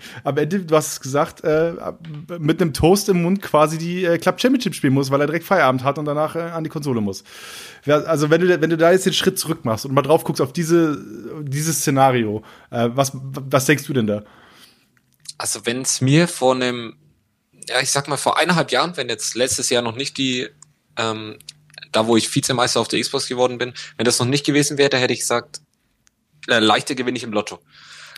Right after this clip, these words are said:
Speaker 1: Ja.
Speaker 2: Also wenn, <laughs> solche Chancen, sag ich mal,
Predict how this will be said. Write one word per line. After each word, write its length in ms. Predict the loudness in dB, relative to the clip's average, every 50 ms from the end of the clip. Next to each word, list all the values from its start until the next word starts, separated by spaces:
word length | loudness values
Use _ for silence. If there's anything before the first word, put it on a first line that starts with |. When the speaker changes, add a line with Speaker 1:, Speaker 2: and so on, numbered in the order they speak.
| -20 _ -6
Speaker 1:
Ja. 260 | -2 0 0 0 0
Speaker 2:
Also 220 | -4 -8 -8 -6
wenn, 140 | -4 -4 -4 -4 -4 -4 -6 -8 -8 _ _ -20 -20
<laughs> 500 | -20 -20 -20 -12 -8 -4 -4 -4 -4 -4
solche 500 | -4 -2 0 2 4 4 4 4 2 0
Chancen, 480 | 2 2 2 2 2 2 2 0 -2 0
sag 200 | 0 0 0 0
ich 140 | 0 -2 0
mal, 260 | 0 0 0 -2